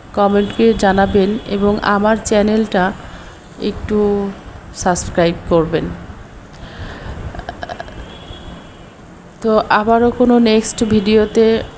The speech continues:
অবশ্যই দেখা হবে, কথা হবে ইনশাল্লাহ।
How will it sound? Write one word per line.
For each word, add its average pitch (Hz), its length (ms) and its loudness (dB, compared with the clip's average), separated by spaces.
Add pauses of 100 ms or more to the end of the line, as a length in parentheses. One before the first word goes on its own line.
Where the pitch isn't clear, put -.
(300)
অবশ্যই 220 760 0 (1800)
দেখা 196 300 0
হবে, 190 500 0
কথা 196 320 0
হবে 185 400 0 (1900)
ইনশাল্লাহ। 202 720 0